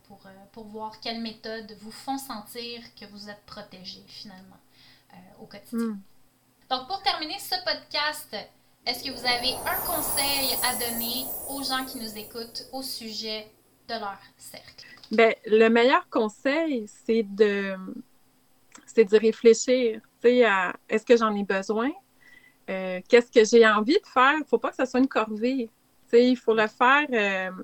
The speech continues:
Speaker 2: avec, euh, avec cœur puis que ça fasse du sens pour nous. Donc, peu importe ce que vous décidez de faire, d'utiliser,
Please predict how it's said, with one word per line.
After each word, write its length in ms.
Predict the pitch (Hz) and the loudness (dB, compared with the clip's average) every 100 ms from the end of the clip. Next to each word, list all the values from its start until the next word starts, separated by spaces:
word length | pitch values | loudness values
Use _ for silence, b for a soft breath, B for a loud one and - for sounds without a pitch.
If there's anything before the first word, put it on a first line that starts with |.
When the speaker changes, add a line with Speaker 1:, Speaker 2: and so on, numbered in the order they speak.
| - | -14
Speaker 2:
avec, 500 | - 196 190 208 - 220 | -4 -2 0 -4 -2 -4
euh, 500 | 202 190 180 - 202 - _ b b b b _ _ - | -4 -6 -8 -8 -12 -14 _ b b b b _ _ 0
avec 320 | 208 208 202 - | 2 2 -4 -4
cœur 340 | 214 269 330 - | 2 2 0 -4
puis 80 | |
que 80 | - | -6
ça 140 | 202 196 | -4 -2
fasse 240 | 208 208 | -4 -4
du 100 | 202 | -10
sens 320 | - 214 226 | -10 -8 -8
pour 220 | - 202 | -6 -4
nous. 280 | 208 233 247 - _ b b b - | 0 0 0 -4 _ b b b -6
Donc, 240 | 190 196 | -4 -4
peu 160 | - 285 | 2 4
importe 480 | 254 247 247 262 | 4 2 -2 -2
ce 60 | - | -4
que 320 | - 202 196 190 | -4 -4 -4 -10
vous 120 | 190 | -16
décidez 640 | 185 214 233 - 208 226 220 | -4 -2 -2 -6 -2 0 0
de 140 | 202 | -4
faire, 480 | - 214 214 226 226 | -2 0 2 0 -4
d'utiliser, 1040 | 202 220 - 233 214 208 214 220 220 233 | -8 -12 -8 -6 -6 -4 -2 0 -2 -6